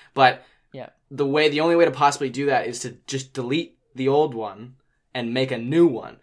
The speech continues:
Speaker 1: So you don't notice that you are not the same person you were, but it's, it's essentially killing you and then just remaking you in a different location.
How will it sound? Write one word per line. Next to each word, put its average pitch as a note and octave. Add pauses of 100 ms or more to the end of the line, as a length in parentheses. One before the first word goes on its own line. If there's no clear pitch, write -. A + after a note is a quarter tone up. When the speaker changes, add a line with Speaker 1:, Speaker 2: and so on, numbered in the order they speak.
(140)
Speaker 1:
So C#3
you F3+
don't E3+
notice C#3+
that B2+ (920)
you B2+
are B2+
not B2+
the C3
same B2
person B2
you A2+
were, C3+
but A#2+
it's, A2+
it's C3+
essentially C3+
killing D#3+
you A#2+
and A#2
then A2
just A2
remaking A#2
you G#2+
in G2+
a -
different G#2
location. G2+